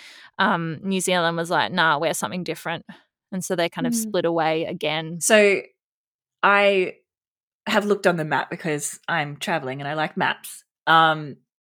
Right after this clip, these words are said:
Speaker 3: and so where Perth is, we're on the,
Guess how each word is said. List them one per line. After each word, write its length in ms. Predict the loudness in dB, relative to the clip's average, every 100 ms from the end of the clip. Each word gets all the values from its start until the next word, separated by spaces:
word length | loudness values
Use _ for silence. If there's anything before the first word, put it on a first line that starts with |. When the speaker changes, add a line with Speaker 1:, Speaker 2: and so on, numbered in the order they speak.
| _ _ 0
Speaker 3:
and 500 | 2 2 -2 -10 -12 _ -8
so 160 | -6
where 160 | 2 0
Perth 340 | 2 0 0
is, 320 | -2 -4 -4 -6
we're 200 | -4 -2
on 460 | -4 -6 -10 -14
the, 480 | -10 -8 -8 -10 -12